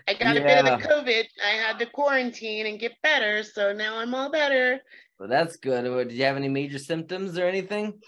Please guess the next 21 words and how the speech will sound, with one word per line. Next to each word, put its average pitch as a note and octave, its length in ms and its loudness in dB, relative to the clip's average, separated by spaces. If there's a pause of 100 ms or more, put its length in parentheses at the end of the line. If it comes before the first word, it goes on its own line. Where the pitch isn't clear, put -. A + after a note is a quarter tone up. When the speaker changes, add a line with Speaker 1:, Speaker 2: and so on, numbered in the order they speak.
(680)
Speaker 1:
Yeah, E4+ 340 4
it F4+ 40 -2
was F4+ 180 -2
a D#4+ 160 0
really E4+ 220 0
bad C#4 240 2
headache A#3+ 380 0
this D4 180 -8
time, D4+ 500 -2
and F#3 440 -2 (420)
chills, C4 580 2
and F3+ 520 -2
a F3 300 -4
nice G#3+ 420 -2
fever. F#3 600 -4 (460)
Speaker 2:
Mm. F3 40 2 (240)
Speaker 1:
Um, D#3 160 -8 (180)
yeah, F3 400 0 (260)
cold G#3+ 260 -4
sweats. - 520 -2
So F#3 580 -2